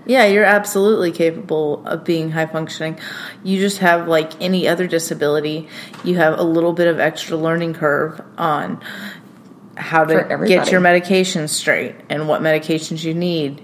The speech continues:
Speaker 1: You need extra time to see your psychiatrist, your therapist. You need to work on yourself a little bit more.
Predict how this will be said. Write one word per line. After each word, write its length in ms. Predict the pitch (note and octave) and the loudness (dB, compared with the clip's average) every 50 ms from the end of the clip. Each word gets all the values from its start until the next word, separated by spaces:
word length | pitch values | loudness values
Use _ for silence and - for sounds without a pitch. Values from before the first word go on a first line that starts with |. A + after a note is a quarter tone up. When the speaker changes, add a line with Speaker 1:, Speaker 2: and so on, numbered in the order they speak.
| - | -12
Speaker 1:
You 600 | - E3 E3 D#3+ D#3+ D3+ D3+ D3+ D3+ D3+ D3+ C#3+ - | -6 -2 0 0 0 0 -2 -2 -4 -4 -4 -4 -4
need 300 | D#3+ E3 E3 E3 E3 - | -2 -2 -2 0 0 0
extra 340 | D3+ E3 D#3+ - - F3 | 0 -2 -2 -4 -6 -8
time 400 | E3+ - F#3 F3 E3+ E3+ E3+ E3+ | -4 0 0 2 2 2 0 0
to 220 | E3 E3 E3 E3 D#3+ | 0 0 0 -2 -2
see 260 | E3 - - F#3 F3+ | -4 -4 -2 0 0
your 120 | F3 F3 | 0 0
psychiatrist, 840 | F3 - G3+ G3+ G3+ A3+ A3 G#3 F#3 - - - - - - - - | 0 0 -2 0 0 2 2 2 2 0 -2 -6 -6 -6 -8 -6 -6
your 80 | F3+ | -6
therapist. 760 | F3 F#3 G3+ G3 F#3 F3+ F#3 E3 C#3+ C3+ - - - - - | -2 0 2 2 2 2 0 -2 -4 -4 -4 -8 -12 -10 -8
You 80 | E3+ D#3+ | -6 -4
need 160 | D#3+ D#3+ D#3+ | -4 -2 -2
to 80 | E3+ E3 | 0 0
work 220 | E3 E3 E3 E3+ | 0 0 0 -2
on 100 | F3 E3+ | -4 -4
yourself 380 | E3+ E3+ E3 - F3+ E3+ E3 E3+ | -4 -2 0 0 0 0 0 -2
a 20 | |
little 200 | D#3 D#3 D3 D3 | -2 -2 -2 -2
bit 160 | - C#3 A2+ - | -2 -4 -6 -4
more. 240 | - C3 D#2 - | -6 -6 -6 -6